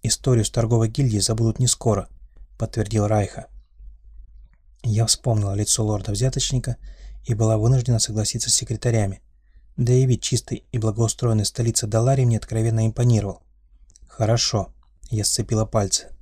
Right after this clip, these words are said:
«разберемся. По возвращении Айсира Грахсовина я также ожидаю вас. Сейчас свободны». Едва оба с поклоном меня покинули,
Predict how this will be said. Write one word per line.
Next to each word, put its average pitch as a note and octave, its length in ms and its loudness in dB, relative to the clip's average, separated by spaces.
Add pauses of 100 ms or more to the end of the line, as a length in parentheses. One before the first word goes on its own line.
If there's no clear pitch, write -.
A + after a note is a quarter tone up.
(120)
«разберемся. A2 760 2 (720)
По A2 100 0
возвращении A2+ 640 4
Айсира A2+ 400 4
Грахсовина A2+ 640 2 (300)
я A2+ 120 -2
также A#2+ 340 2
ожидаю A#2 380 2
вас. A2 360 2 (400)
Сейчас - 400 2
свободны». A#2 500 2 (1080)
Едва A2+ 320 2
оба G#2 280 -2
с - 80 -2
поклоном G#2+ 420 0
меня G#2 160 2
покинули, A#2+ 580 0